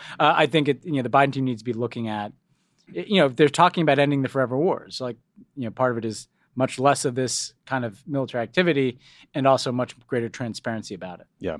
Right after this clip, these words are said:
Speaker 2: Uh, okay, let's turn to Belarus, 'cause there's an incredibly tense situation, a dangerous situation on the border of Poland and Belarus right now.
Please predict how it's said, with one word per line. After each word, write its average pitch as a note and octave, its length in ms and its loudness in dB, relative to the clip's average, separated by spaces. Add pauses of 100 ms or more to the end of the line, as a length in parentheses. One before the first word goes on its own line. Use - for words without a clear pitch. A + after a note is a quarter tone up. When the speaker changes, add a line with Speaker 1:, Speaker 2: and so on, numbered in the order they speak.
(460)
Speaker 2:
Uh, A2 220 6
okay, A2 160 6
let's A2+ 160 4
turn B2+ 180 6
to G2 540 0
Belarus, E2+ 560 2
'cause F2 100 -4
there's E2+ 200 -8
an F2+ 80 0
incredibly F2+ 340 0
tense F2+ 240 -2
situation, F2 760 -2
a D#2 60 -12
dangerous E2+ 400 -2
situation E2+ 400 -6
on E2+ 80 -4
the E2 40 -4
border D#2+ 300 -2
of - 140 -10
Poland F2+ 500 2
and D#2 160 -8
Belarus D#2+ 560 -4
right D2+ 160 -6
now. D#2 300 -8